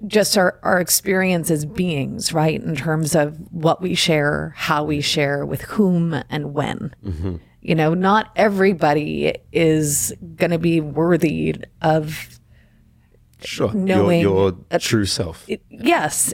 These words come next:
Speaker 1: in that, in that way. And on top of that, like, I'm still learning who I
Speaker 2: Mm-hmm.
Speaker 1: am. I feel like that's an evolving, ever going process. Um, but when it, it comes to work,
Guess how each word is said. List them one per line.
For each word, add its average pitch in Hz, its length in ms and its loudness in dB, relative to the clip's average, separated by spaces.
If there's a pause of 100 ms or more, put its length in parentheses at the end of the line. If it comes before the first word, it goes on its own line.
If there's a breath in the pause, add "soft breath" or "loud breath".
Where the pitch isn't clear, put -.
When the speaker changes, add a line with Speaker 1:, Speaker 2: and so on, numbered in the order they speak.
Speaker 1:
in 196 160 0
that, 165 320 2
in 202 180 0
that 175 240 0
way. 160 180 0
And 170 120 0
on 165 120 0
top 180 280 0
of 160 80 2
that, 151 260 0
like, 156 300 0
I'm 156 180 -2
still 170 300 0
learning 170 300 2
who 139 160 -4
I 123 120 0
Speaker 2:
Mm-hmm. 104 100 2
Speaker 1:
am. 127 120 -2
I 147 100 2
feel 147 160 -4
like 139 160 -2
that's - 460 -2 (760)
an 170 120 -2
evolving, 143 680 0
ever 147 560 -2 (720)
going 135 360 2
process. - 680 -2 (640 loud breath)
Um, 156 580 0 (1400 loud breath)
but 208 120 0
when 208 160 4
it, - 300 0
it 175 160 -4
comes 214 460 0
to 143 380 2 (140)
work, 247 800 0